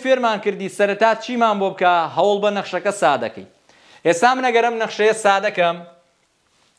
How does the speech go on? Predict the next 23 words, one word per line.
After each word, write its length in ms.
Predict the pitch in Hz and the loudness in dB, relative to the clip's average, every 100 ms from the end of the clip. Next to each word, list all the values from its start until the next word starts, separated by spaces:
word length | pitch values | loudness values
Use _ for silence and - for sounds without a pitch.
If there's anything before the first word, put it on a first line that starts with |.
| _ _ _ _ _ _ _ _ | _ _ _ _ _ _ _ _
یەم 220 | 135 226 262 | 0 2 2
چی 100 | 262 247 | 2 2
یەکەم؟ 300 | 233 202 190 170 160 | 4 0 0 -4 0
لە 100 | 180 180 | 2 2
سەرەی 240 | 208 233 - | 2 0 0
کار 380 | 214 190 180 180 214 - _ _ _ _ _ - | 4 4 4 2 -4 -14 _ _ _ _ _ -4
نەخشەکە 360 | 151 - 175 202 208 | -4 0 2 2 4
سادە 280 | 165 143 131 | 2 2 0
ئەکەم. 260 | 110 104 104 - _ _ _ - - _ _ 117 139 | -2 -8 -20 -20 _ _ _ -20 -20 _ _ -2 2
لە 100 | 170 175 | 2 2
سەرەی 260 | 202 247 240 | 2 0 2
کار 320 | 202 180 170 170 - _ _ _ _ _ _ _ | 2 4 0 -4 -14 _ _ _ _ _ _ _
سالب 580 | - 175 202 220 220 208 160 | 0 4 4 4 0 -4 -4
دوو 680 | 190 202 196 190 208 202 - _ 143 | -4 -2 -2 -2 -4 -8 -18 _ 0
بە 80 | 165 | 4
هاوبەش 320 | 180 180 208 196 | 4 2 -2 0
وەرەگرم. 420 | 214 156 127 104 98 _ _ _ _ _ _ _ _ _ _ - | 0 0 -2 -8 -12 _ _ _ _ _ _ _ _ _ _ 2
ئێگەر 260 | 175 185 190 202 | 4 4 0 2
سالب 260 | 196 196 175 | 2 0 -6
دوو 120 | 190 | -8
وەرگرم، 320 | 190 180 220 226 | -6 -6 -8 -4
ئەو 100 | 226 - | -6 -2
سێ 140 | 214 | -2